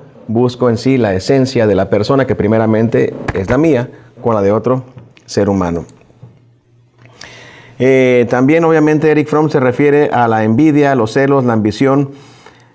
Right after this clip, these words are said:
eh, a ese tipo de emociones que a veces son, pues, de alguna manera, este, di-, displacenteras. Pero dice Eric Fromm que, este, que el amor no es propiamente una emoción y un sentimiento.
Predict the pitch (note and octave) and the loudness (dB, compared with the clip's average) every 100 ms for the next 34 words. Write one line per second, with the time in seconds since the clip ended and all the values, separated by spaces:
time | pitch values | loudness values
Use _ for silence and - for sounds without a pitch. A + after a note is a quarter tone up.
0 | _ - A2+ A2+ A#2 A#2+ B2+ A#2+ A2 B2 | _ -2 0 0 -2 0 2 2 0 0
1 | C3 B2+ A2+ A#2+ A#2+ B2 A2 G2+ - G2 | 0 0 0 0 0 0 0 -2 -2 -2
2 | A2 A#2+ A2 A2 A2+ G#2+ F2+ G2 A2 G2+ | 0 2 2 2 0 -2 -4 -8 -8 -8
3 | - G#2 F2+ A#1 A1+ F#2+ F#2+ G#2 G#2+ G2+ | -2 0 0 -2 -4 -2 -2 -2 -4 -2
4 | G#2 D3+ D3+ B2 - - - - _ - | -2 0 0 -2 -6 -20 -20 -20 _ -2
5 | A2 B2+ B2+ C3 B2 C3+ C3+ C3 C3 C3 | 2 2 2 0 0 0 0 2 0 0
6 | - - G#2+ A#2 A2+ A#2 C3+ C#3 C#3 C#3 | -4 -4 -2 0 0 2 2 0 -2 -2
7 | E3 E3 C#3 B2+ A#2 A#2 A2+ G#2 G#2+ G#2 | 0 0 0 0 0 0 0 -2 -2 -2
8 | G2+ G#2 F#2+ G2 F#2 F#2 F#2+ | -2 -2 0 0 0 -4 -10